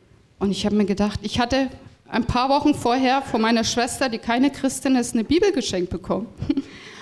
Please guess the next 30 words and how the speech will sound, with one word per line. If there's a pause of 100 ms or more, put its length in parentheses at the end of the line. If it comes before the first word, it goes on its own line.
(300)
Und
die
stand
bei
mir
im
Regal
und
ich
hab
mir
gedacht,
das
könnte
ja
irgendwas
aus
der
Bibel
sein. (1400)
Und
ich
schaue
in
das
Register
von
der
Bibel
und